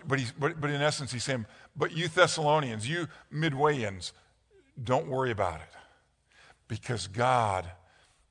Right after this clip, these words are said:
is faithful." God is faithful. It's not, he's not saying, "Because you are so strong and you're such great people,"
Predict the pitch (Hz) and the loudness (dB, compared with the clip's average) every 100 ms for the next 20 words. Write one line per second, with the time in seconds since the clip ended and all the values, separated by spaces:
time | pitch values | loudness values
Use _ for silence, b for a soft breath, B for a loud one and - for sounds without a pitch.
0 | _ - 98 - 113 104 - - - - | _ -12 -10 -8 -6 -6 -8 -18 -20 -20
1 | _ _ _ _ _ _ _ _ _ _ | _ _ _ _ _ _ _ _ _ _
2 | _ _ _ _ _ _ _ _ _ _ | _ _ _ _ _ _ _ _ _ _
3 | _ - 131 151 156 131 110 - 113 - | _ -4 4 8 8 6 0 -2 -2 -4
4 | - - - _ _ _ _ _ _ _ | -12 -18 -20 _ _ _ _ _ _ _
5 | _ _ _ _ _ _ 139 131 165 214 | _ _ _ _ _ _ -6 4 8 8
6 | 160 165 - 320 - 214 160 B B 151 | 6 8 12 12 10 4 2 B B -2
7 | - 175 135 202 226 180 156 - 208 202 | 4 6 6 6 12 12 10 10 12 12
8 | - - 202 196 170 170 160 185 - 185 | 8 8 12 12 10 6 6 4 6 8
9 | 196 202 190 196 139 | 8 8 0 0 0